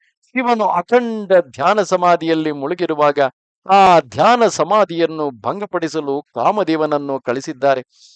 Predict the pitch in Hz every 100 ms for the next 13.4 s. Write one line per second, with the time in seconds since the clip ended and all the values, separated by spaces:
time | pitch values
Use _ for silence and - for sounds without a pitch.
0 | _ _ _ 107 185 247 247 262 269 262
1 | 269 269 269 254 247 240 - 208 240 -
2 | 226 214 208 202 196 - 208 226 208 190
3 | 160 175 208 196 175 180 170 139 135 190
4 | 175 175 165 147 156 - 151 135 _ _
5 | _ 185 196 185 175 170 147 113 175 233
6 | 202 - 165 196 165 160 156 147 127 101
7 | 120 196 196 151 139 156 131 135 120 _
8 | _ _ - 202 208 196 185 180 175 -
9 | 208 240 240 208 185 175 247 - - 226
10 | 240 220 214 202 185 165 - _ _ 214
11 | 208 196 - 185 254 254 202 202 185 160
12 | 143 202 208 180 175 165 147 151 202 185
13 | 170 160 156 151